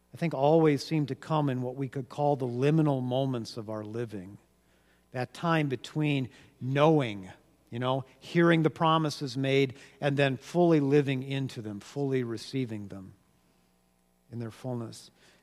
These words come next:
Jesus had heard at his baptism that he is indeed God's beloved. Remember that? The cloud coming over, the dove, the voice, "You are my son, the beloved, with whom I am well pleased."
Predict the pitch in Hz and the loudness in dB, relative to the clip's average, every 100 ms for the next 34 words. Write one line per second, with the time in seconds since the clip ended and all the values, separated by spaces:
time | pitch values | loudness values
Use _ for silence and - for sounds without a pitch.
0 | _ 113 175 170 151 - 147 123 180 196 | _ 2 4 4 2 2 0 2 4 6
1 | 214 170 135 147 107 104 147 151 131 120 | 8 6 2 0 -2 4 6 6 2 -10
2 | 110 175 220 _ _ _ _ _ _ _ | -4 -4 -4 _ _ _ _ _ _ _
3 | _ _ _ - 139 160 185 170 147 135 | _ _ _ -6 0 6 8 6 4 0
4 | 147 147 135 135 - 135 131 120 98 87 | 0 2 4 4 2 -2 2 2 0 -12
5 | 107 120 139 156 175 - - _ _ - | -10 -6 2 6 6 2 -20 _ _ -18
6 | - 131 139 151 147 - - - 143 143 | -6 0 4 4 0 -10 -14 -4 0 2
7 | 143 147 151 147 120 123 143 147 139 - | 4 4 4 2 -2 0 2 2 0 -10
8 | - - _ - 123 147 156 147 - - | -20 -20 _ -10 2 6 6 4 -2 -14
9 | _ _ _ _ 107 123 131 135 131 127 | _ _ _ _ -10 -4 -2 0 0 -2
10 | - 135 135 127 127 127 131 131 123 127 | -4 -4 -2 -4 -4 -2 -4 -4 -8 -12
11 | 117 147 143 135 131 135 131 147 147 - | -10 -6 -2 -2 -2 -4 -6 -6 -10 -10